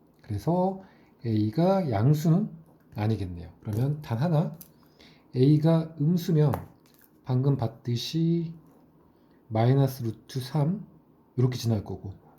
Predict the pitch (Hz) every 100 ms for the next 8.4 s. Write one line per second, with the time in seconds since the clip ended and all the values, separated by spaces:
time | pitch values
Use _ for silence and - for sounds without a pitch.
0 | _ _ _ _ _ _ _ 147 208 -
1 | - 135 156 143 123 113 98 - 190 208
2 | - - 107 113 123 123 107 107 110 -
3 | 180 - 123 107 - 151 147 117 - 156
4 | 147 - 196 - - _ _ _ _ _
5 | - _ _ 110 104 120 165 226 220 104
6 | 107 117 - 110 - - 185 175 127 -
7 | 90 101 101 98 143 120 110 123 117 98
8 | 107 101 175 226